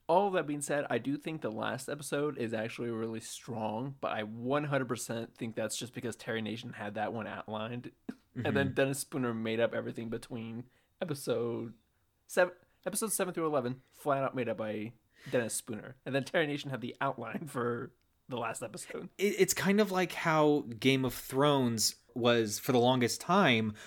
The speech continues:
Speaker 2: was following the books relatively faithfully, and everyone agreed it was a really good show. And then when it started taking its downturn was when they went past the books,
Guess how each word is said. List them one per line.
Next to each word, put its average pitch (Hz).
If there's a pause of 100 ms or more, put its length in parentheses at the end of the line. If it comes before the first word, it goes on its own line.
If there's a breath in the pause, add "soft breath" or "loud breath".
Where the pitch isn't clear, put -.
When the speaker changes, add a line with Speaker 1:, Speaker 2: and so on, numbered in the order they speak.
(100)
Speaker 2:
was 120
following 110
the 101
books -
relatively 101 (260)
faithfully, 104 (200 soft breath)
and 113
everyone 110
agreed 113
it 113
was 98
a 101
really 98
good 90
show. 127 (240 loud breath)
And 123
then 131
when 123
it 113
started 113
taking 107
its 101
downturn 120 (240 loud breath)
was 110 (160)
when 110
they 107
went 104
past -
the 101
books, 92